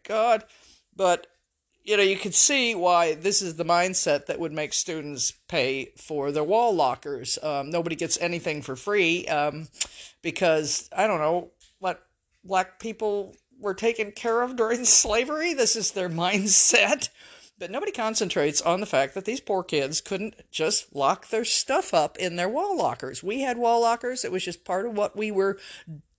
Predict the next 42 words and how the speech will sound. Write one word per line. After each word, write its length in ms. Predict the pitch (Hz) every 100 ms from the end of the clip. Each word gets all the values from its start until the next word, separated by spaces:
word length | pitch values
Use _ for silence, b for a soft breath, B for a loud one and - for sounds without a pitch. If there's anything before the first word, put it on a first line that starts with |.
| -
dealing 380 | 202 208 214 190
with. 240 | 214 -
We 80 | 185
were 80 | 165
given 260 | 190 185
combinations 720 | 180 190 196 214 196 - 220 240
or 100 | 240
locks, 520 | 175 160 185 - - B B B _ -
and 160 | 175 175
that's 200 | 175 -
where 140 | 226
we 100 | 247
could 140 | 240 214
put 160 | 185
our 100 | 190
valuables. 680 | 214 359 392 185 123 107 -
And 380 | - 165 170 170 - _ _ _ _
we 120 | 170
had 160 | 165 175
a 40 |
place 320 | 175 175 170 208
we 60 |
could 160 | 208 -
put 180 | 165 -
things 280 | 170 180
to 120 | - 175
have 280 | 160 151
them 140 | 160 175
safe 460 | - 247 208 226
during 240 | - 156 180
the 80 | 220
day, 260 | 240 208
so 180 | 240 170
you 40 |
wouldn't 120 | 175 220
be 80 |
carrying 240 | - 202 226
your 80 | 180
books 260 | 165 -
all 140 | 143 180
over 140 | 247
school 460 | - 220 208 214